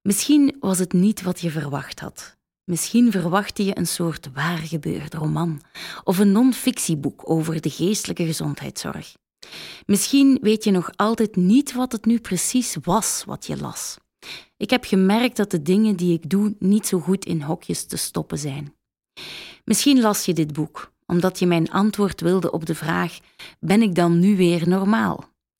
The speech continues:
Misschien heb je je die vraag tijdens het lezen van dit boek zelfs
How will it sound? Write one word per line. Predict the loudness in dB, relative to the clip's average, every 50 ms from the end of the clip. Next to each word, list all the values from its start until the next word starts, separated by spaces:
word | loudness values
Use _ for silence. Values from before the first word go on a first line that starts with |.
| -20 -20 -18 -18 -20 -20 _ _
Misschien | -2 -2 2 2 4 4 4
heb | 2 0
je | 0 0 2 2
je | 2 2
die | 2 0 0 0
vraag | 0 -2 0 0 0 0 -2 -4
tijdens | -2 0 0 2 2 2 0 0
het | 0 -2 0
lezen | 2 2 4 4 2 2
van | 2 2 2
dit | 0 0 -2
boek | -2 -4 -2 -2
zelfs | 0 0 2 2 0 -2 -4 -8 -10